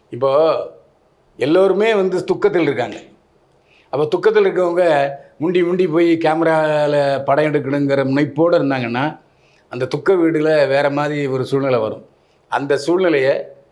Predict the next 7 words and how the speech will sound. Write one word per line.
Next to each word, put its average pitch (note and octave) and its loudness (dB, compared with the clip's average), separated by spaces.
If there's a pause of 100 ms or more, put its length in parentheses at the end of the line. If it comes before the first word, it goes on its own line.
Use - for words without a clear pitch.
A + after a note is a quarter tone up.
(480)
அடக்க F#3 0
உணர்வோடு F#3 0
நம்முடைய D#3 -2 (1200)
கேமராமேன்கள் D3+ -2 (640)
அதை C#3 0 (1080)
முட்டி E3 -4
மோதாம C#3 -2